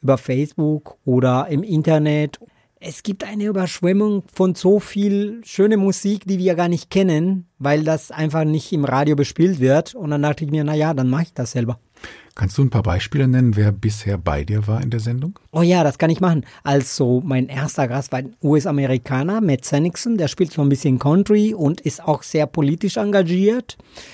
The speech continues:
Speaker 1: Mein zweiter Gast war eine Frau, Clara Klassen, sie ist Feministin und hat mir Geschichten erzählt, wie sie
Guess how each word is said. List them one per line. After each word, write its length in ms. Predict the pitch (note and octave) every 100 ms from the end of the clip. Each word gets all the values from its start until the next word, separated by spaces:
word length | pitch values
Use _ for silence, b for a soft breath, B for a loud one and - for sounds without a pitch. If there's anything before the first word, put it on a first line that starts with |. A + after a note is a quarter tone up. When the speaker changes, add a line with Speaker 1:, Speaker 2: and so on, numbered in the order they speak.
| B
Speaker 1:
Mein 360 | C3 B2+ C3+ C3
zweiter 1120 | - - B2 A2+ A#2+ D3+ D3 - D#3 C#3+ C#3
Gast 640 | B2 A2 C#3 D#3 F#3+ - C3 C#3 -
war 420 | B2 B2+ A#2+ -
eine 220 | C#3 A#2
Frau, 640 | - - A#2+ A2+ D3+ B3+ - B B
Clara 280 | - C#3+ B2
Klassen, 640 | A#2 B2+ G#2+ A2 A3 B3+ B3 B B
sie 180 | - C3
ist 80 | -
Feministin 540 | A#2+ A#2+ E3 - A3+ - B B
und 340 | - F#3 C3 D#3+
hat 100 | E3
mir 140 | F3
Geschichten 540 | D#3 - F#3 E3+ F3
erzählt, 420 | E3+ D3 E3+ D#3+ D3+
wie 80 |
sie 640 | D#3+ - - E3 E3 E3